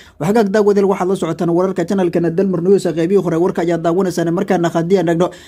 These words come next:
madaxweynaha Jamhuuriyadda Federaalka Soomaaliya Xasan Sheekh Maxamuud oo gaaray qaybo ka mid ah furimaha dagaalka ee gobolka Shabeellaha Dhexe deegaano ku yaala ayaa mar kale si toos ah icla-, u iclaamiyey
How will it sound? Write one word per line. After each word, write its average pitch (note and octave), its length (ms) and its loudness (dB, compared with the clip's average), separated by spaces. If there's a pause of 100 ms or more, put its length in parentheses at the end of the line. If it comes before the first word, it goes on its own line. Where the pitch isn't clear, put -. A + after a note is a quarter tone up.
(120)
madaxweynaha E3+ 400 0
Jamhuuriyadda F3 480 0
Federaalka F3 400 0
Soomaaliya F3 480 2
Xasan F#3+ 240 -2
Sheekh E3+ 160 -2
Maxamuud F3 480 2
oo E3+ 180 2
gaaray E3+ 340 2
qaybo F#3+ 280 0
ka G3+ 80 0
mid F3 100 0
ah E3+ 80 2
furimaha F3 380 -2
dagaalka E3+ 380 0
ee E3 100 -2
gobolka F3 300 0
Shabeellaha F3+ 380 0
Dhexe E3+ 220 -4
deegaano E3+ 400 0
ku G3+ 100 0
yaala E3+ 340 2
ayaa E3+ 200 2
mar F#3 120 -2
kale E3+ 240 -2
si G#3 100 2
toos F#3+ 240 -2
ah F3 60 -2
icla-, F3 240 -2
u G3 80 4
iclaamiyey E3+ 440 2